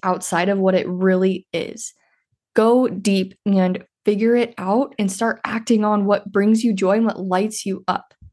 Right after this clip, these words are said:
So the second point is personal recognition. The third point that I have with this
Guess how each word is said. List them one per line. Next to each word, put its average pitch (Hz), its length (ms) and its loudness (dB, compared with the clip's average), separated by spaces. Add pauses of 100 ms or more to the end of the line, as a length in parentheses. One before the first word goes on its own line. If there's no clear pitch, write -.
(160)
So 190 380 0
the 202 60 -4
second 220 320 0
point 185 400 -4
is 190 120 2
personal 190 380 0
recognition. 180 760 -4 (560)
The 202 120 0
third 254 400 0
point 226 220 0
that 233 80 2
I 202 40 -2
have 196 220 -4
with 175 120 -2
this - 320 -8